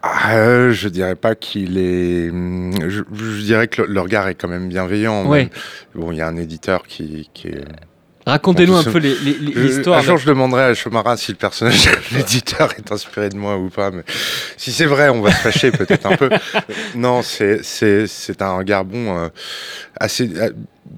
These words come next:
Speaker 1: bienveillant sur, sur l'édition. C'est l'histoire, bon, d'un, d'un, d'un, d'un, d'un roman. De, depuis, depuis son enfance, on lui dit : « Tu es un petit chef-d'œuvre de littérature. »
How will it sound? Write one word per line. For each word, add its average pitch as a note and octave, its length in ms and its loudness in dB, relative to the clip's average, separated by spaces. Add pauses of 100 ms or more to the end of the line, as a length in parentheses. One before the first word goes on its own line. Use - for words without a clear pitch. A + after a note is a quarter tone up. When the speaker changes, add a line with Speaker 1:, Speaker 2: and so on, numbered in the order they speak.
(200)
Speaker 1:
bienveillant C3 640 2
sur, G2+ 300 -2
sur - 160 -2
l'édition. G#2+ 320 -4
C'est B2 160 -6
l'histoire, B2+ 340 2
bon, G2 160 0
d'un, F#2+ 180 2
d'un, F#2+ 300 0
d'un, F2 300 -2
d'un, F2 260 -2
d'un G#2+ 140 -2
roman. G2+ 400 0
De, - 220 -8
depuis, G#2 520 0
depuis G2 300 0
son F2+ 540 -2
enfance, A#2 440 -2
on F2 80 -4
lui E2+ 80 -4
dit : « G#2 180 -4
Tu G2 300 0
es F2+ 100 -2
un F2 80 -2
petit - 160 -10
chef-d'œuvre F2 520 -6
de D#2 120 -8
littérature. » D#2 480 -4